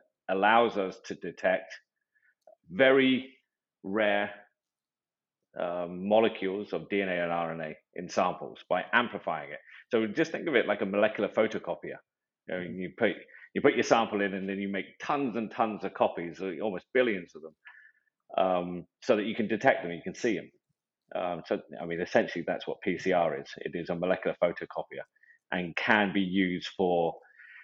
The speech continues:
Speaker 1: detecting bugs in water, um, sars in swab samples up your nose, um, genetic diseases or cancers, um, you know, the, the whole range of different things.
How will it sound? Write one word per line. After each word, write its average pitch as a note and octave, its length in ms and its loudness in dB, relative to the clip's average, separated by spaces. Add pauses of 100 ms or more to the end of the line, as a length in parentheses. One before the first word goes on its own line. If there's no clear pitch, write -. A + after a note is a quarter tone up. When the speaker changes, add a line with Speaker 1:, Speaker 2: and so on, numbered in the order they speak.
(220)
Speaker 1:
detecting G2+ 920 2 (180)
bugs A#2+ 400 2
in G#2 220 -2
water, A#2+ 500 2 (600)
um, F#2 580 -2 (180)
sars A2+ 720 2
in G2 380 -10
swab - 360 -2
samples G2+ 420 -4
up G#2+ 120 -2
your G#2 100 -4
nose, G#2+ 320 -2 (540)
um, F#2+ 480 -2 (360)
genetic A2+ 520 -4
diseases G2+ 920 -4
or F#2+ 200 -4
cancers, G#2+ 720 -2 (440)
um, F2 340 -6 (320)
you A2+ 100 -2
know, E2 80 -4 (120)
the, G2+ 180 4 (320)
the - 80 4
whole A#2 360 4
range G#2+ 340 4
of F2 100 -12
different - 320 -10
things. C#2+ 140 -16